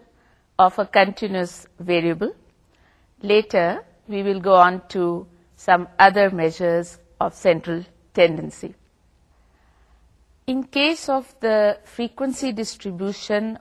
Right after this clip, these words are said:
of a continuous variable, the formula for the median is L plus H over F into N over two minus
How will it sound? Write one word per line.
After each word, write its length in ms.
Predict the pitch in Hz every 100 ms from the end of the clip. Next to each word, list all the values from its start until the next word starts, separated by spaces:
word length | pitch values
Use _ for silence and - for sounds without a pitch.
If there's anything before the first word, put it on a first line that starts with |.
| -
of 200 | 180 -
a 60 | 196
continuous 760 | 196 202 - 214 214 202 -
variable, 760 | 156 175 180 185 160 165 165 339 _ _ _ _ _ _ _ -
the 140 | 208
formula 720 | - - 202 214 240 262 269 262
for 400 | - 208 196 190
the 220 | 170 190
median 580 | 185 185 202 208 208 202 _ -
is 560 | 185 160 165 254 - _ _ _ _ _ _ _
L 460 | 220 226 254 311 349 _
plus 380 | - 208 202 - _
H 400 | 202 196 202 - -
over 320 | 185 175 175 -
F 480 | 170 160 214 - - _ _ _ _ _ _ -
into 500 | 202 196 - 196 180 175 175 _ _ _
N 280 | 202 214 226 -
over 260 | 185 190
two 340 | 185 - 185 165 220 - _ - 180
minus 340 | 165 165 165